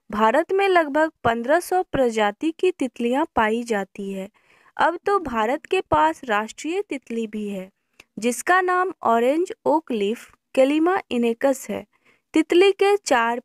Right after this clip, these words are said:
पंख, छह पैर और दो आंखें होती है। तितलियों में सूंड जैसा अंग होता है, जिसकी मदद से वे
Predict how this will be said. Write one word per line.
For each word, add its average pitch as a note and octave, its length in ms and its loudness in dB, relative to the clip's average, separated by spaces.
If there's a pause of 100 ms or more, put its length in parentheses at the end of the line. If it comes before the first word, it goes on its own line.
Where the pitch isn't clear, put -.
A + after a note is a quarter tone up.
पंख, C4+ 380 -4 (300)
छह E4+ 240 0 (120)
पैर A#3+ 340 0 (140)
और A3 240 0
दो B3+ 220 0 (160)
आंखें A#3 380 -2
होती G#3+ 440 -4
है। F#3+ 180 -10 (600)
तितलियों F4 460 4
में G4+ 180 2
सूंड E4 340 -2
जैसा D4+ 400 0 (180)
अंग D4+ 260 0
होता C4+ 400 0
है, C#4 280 0
जिसकी A#3+ 380 -2
मदद C#4+ 340 4
से D4 280 -4
वे B3 340 2